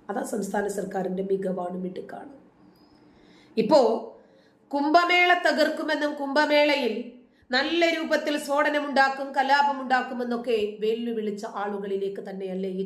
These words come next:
ടെന്റിന്റെ തീപിടുത്തം നീങ്ങുന്നത്? ഇപ്പൊ എന്നെ ഒരാൾ കൊല്ലുമെന്ന് ഭീഷണിപ്പെടുത്തിയാൽ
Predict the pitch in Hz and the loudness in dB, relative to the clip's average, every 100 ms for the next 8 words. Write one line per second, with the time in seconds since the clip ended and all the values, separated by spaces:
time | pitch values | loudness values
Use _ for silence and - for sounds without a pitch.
0 | 196 190 190 190 180 185 185 190 175 180 | -6 -8 -8 -10 -10 -10 -10 -12 -12 -14
1 | 170 170 - 185 _ _ _ _ _ _ | -14 -14 -18 -20 _ _ _ _ _ _
2 | _ - - - 202 190 196 226 220 214 | _ -20 -16 -6 0 4 6 6 6 4
3 | 220 220 214 208 196 202 202 196 185 196 | 2 2 2 2 2 0 -2 -6 -2 -2
4 | 180 | -2